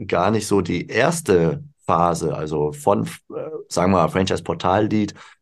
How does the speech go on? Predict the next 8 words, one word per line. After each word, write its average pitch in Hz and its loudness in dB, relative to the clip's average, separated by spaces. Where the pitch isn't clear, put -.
in 92 0
Richtung 90 0
Erstgespräch 90 0
so 104 0
die 90 0
entscheidende 92 0
Kennzahl 101 0
ist, - 2